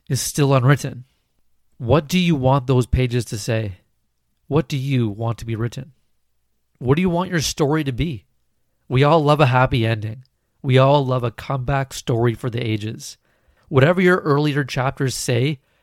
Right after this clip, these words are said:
the book isn't finished and the rest is still unwritten. You can decide how you want your story to end.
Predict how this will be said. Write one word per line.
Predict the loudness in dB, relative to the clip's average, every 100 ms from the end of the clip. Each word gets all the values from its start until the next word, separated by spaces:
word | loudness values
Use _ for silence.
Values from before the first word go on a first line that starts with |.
| -6
the | -6
book | 0 0 0 -4
isn't | -4 -6 -4
finished | -2 0 -2 -6 -18 _ -8
and | -2
the | 0
rest | 2 -2 -4 -8
is | -8
still | -6 -2 0
unwritten. | 2 2 0 -2 -10 _ _ _ _ _ _
You | -8
can | -4
decide | -4 -2 -2 -2 -2 -4
how | -2 0
you | 0
want | -2 -4 -6
your | -6
story | -8 -4 -2 0
to | -2
end. | -2 -4 -6 -10